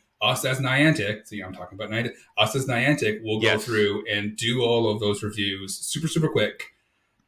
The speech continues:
Speaker 1: um, to get them through the backlog, and that'll start to clear out some of all this stuff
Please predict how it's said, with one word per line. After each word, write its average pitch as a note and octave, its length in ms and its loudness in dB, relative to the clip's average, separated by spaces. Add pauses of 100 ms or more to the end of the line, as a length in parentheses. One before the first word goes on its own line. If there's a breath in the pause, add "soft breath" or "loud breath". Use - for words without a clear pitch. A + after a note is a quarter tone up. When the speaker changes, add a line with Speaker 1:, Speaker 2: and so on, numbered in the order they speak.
Speaker 1:
um, F#2+ 580 -6 (100)
to A2+ 100 -8
get A#2 240 -2
them G#2+ 340 0
through B2 500 2
the A2 60 2
backlog, G2+ 600 0
and G2+ 100 -6
that'll G#2 420 0 (380 soft breath)
start A#2 340 0
to B2 60 0
clear A2+ 340 0
out G#2 220 0
some G#2+ 160 -2
of G#2+ 100 -4
all G2 120 -2
this F#2+ 160 -6
stuff G2 440 -4